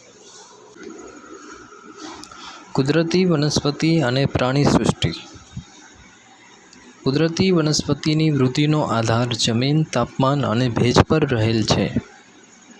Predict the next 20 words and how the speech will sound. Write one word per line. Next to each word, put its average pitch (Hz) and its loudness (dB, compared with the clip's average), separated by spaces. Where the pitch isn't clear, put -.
આ 135 2
ઉપરાંત 156 4
ઢોળાવ 143 2
અને 117 0
માટીની 147 0
ઊંડાઈ, 135 0
માટીના 127 0
થરની 131 0
જાડાઈ 120 0
પર 127 0
પણ 143 0
કુદરતી 156 0
વનસ્પતિની 135 2
વૃદ્ધિને 135 2
અસર 107 0
કરે 107 2
છે. 104 0
આ 143 2
ઘટકોમાં 151 0
રહેલ 135 0